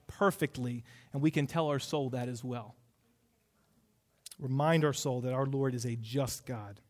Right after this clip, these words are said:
He works righteousness. Verse seven, "The Lord made known his ways to Moses, his acts to the people of Israel."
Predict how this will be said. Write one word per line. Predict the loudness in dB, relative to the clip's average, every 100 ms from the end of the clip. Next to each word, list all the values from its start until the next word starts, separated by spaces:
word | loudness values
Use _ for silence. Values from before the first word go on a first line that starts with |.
| _ _ _ _ _ _ -6
He | -2
works | -2 -2 -2
righteousness. | -2 -2 -10 -12 -12 -14 -16 _ _ _ _ _ _ _ _ _ _ _ _ _ _ _ -12 2
Verse | 6 6 10
seven, | 8 8 4 -2 -12 -20 -20 -20 _ _ _ _ _ -20 _ _ _ _ _ _ _ _ _ _ _ _ 2
"The | 6
Lord | 8 10 10
made | 10 10 10
known | 8 8 8 8
his | 6 4
ways | 2 4 4 2 -2
to | -2
Moses, | 2 4 4 4 2 -2 -6 -8 -14 _ _ _ _ -4
his | -2 2
acts | 2 2 0 -4
to | -2
the | -4
people | -2 -2 0
of | 0
Israel." | 0 -2 -4 -6